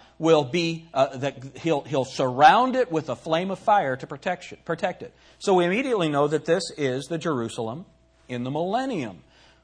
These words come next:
Let's see if we can find anything out about this. Go with me to Jeremiah thirty-one, this millennial Jerusalem. Jeremiah thirty-one. Verse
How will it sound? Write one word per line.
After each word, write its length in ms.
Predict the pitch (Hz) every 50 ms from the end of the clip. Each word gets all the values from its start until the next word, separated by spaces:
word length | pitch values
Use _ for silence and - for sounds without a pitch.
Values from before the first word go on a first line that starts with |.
| _ _
Let's 180 | 185 190 185 -
see 80 | 220
if 140 | 196 180 -
we 80 | 185 156
can 100 | 147 143
find 260 | - 180 165 156 143 147
anything 260 | 143 135 147 131 131
out 140 | 135 127 127
about 280 | 127 127 113 104 -
this. 220 | - 110 95 - -
Go 120 | - 196
with 120 | 202 190
me 80 | 180 165
to 80 | 135 131
Jeremiah 580 | 127 135 156 156 147 143 151 151 147 135 123
thirty-one, 680 | 120 - - 135 139 139 135 135 139 139 127 110 95 85 - _ _ _ _
this 160 | - 147 -
millennial 640 | - 147 143 147 151 170 190 185 165 147 135 123 120
Jerusalem. 640 | 113 104 123 123 123 120 113 - - 98 92 78 - _ _ _ _ _ _ _ _ _ - _ _ _ _ _ _ _ _ _ _ _ _ _ _ _ _ _ _ _ _ _ _ _ _ _ _ _ _ _ _ _
Jeremiah 540 | 117 147 170 170 160 160 151 143 135 123 110
thirty-one. 580 | - - 139 131 123 120 113 107 98 92 87 87 - - _ - _ _ _ _ _ _ _ _ _ _ _ _ _ _ _ _ _ _ _ _ _ _ _ _ _ _ _ _ _ _ _ _ _ _ _ _ _ _ _ _ _ _ _ _ _ _ _ _ _ _ _ _ _ _ _ _ _ _ _ _ _ _ _ _ _ _
Verse 220 | 117 110 135 139